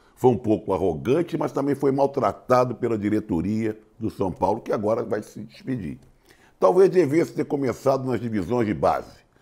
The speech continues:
mas aceitou logo ser o treinador da equipe principal. Não foi bem, por vários motivos, mas ainda era um técnico em formação, um técnico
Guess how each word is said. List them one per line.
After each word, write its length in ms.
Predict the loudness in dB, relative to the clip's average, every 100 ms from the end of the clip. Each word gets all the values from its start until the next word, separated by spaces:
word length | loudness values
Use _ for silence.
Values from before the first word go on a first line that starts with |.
| _ _ -2
mas 160 | 2
aceitou 440 | 4 2 -2 0 4
logo 260 | 4 4
ser 140 | 0 -2
o 80 |
treinador 640 | 2 2 2 0 2 2 2
da 80 | 0
equipe 300 | -4 -10 -6
principal. 760 | -4 -4 -6 -6 -6 -6 _ _ _
Não 180 | 0 0
foi 180 | 6 6
bem, 340 | 6 2 0 -16 _ _ _ _ _ -10
por 140 | -6
vários 400 | 4 6 6 4
motivos, 520 | 0 -2 -2 -4 -8 -20 _ _ _ _ _
mas 220 | 2 4 4
ainda 320 | 4 4 0
era 80 | 0
um 80 |
técnico 540 | -4 0 0 0 -6 -6
em 60 |
formação, 720 | -4 -4 -2 -4 -2 -2 -2 -10 _ _ -8
um 100 | -8
técnico 560 | 0 0 0 -8 -8